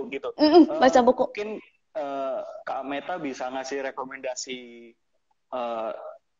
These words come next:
Speaker 1: tiga atau lima buku gitu buat, buat teman-teman yang nonton di sini, buat, buat mereka dibaca biar nambah, ya nggak cuma nambah wawasan sih, bisa buat jadi hiburan atau
Speaker 2: Mm-mm.
Speaker 1: ya seenggaknya bisa,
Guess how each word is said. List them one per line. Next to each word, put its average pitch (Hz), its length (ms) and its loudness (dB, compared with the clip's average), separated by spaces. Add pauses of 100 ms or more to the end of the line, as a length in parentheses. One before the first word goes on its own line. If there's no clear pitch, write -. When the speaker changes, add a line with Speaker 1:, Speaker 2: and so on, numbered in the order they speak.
(400)
Speaker 1:
tiga 139 340 -6
atau 139 240 -8
lima 135 320 -6
buku 135 320 -8
gitu 151 240 -8
buat, 135 200 -8 (260)
buat 123 340 -6
teman-teman 135 460 -6
yang 135 180 -6
nonton 135 320 -6
di 135 80 -10
sini, 143 320 -10
buat, 127 240 -8 (200)
buat 120 240 -8
mereka 123 280 -8
dibaca 117 400 -6
biar 117 240 -6
nambah, 113 400 -8
ya 160 160 -8 (260)
nggak 123 240 -8
cuma 120 220 -6
nambah 117 480 -6
wawasan 127 400 -6
sih, 165 140 -8
bisa 123 220 -10
buat 110 200 -12
jadi 113 220 -12
hiburan 175 580 -10
atau 120 240 -10
Speaker 2:
Mm-mm. 339 460 6
Speaker 1:
ya 151 160 -4
seenggaknya 120 480 -8
bisa, 113 500 -6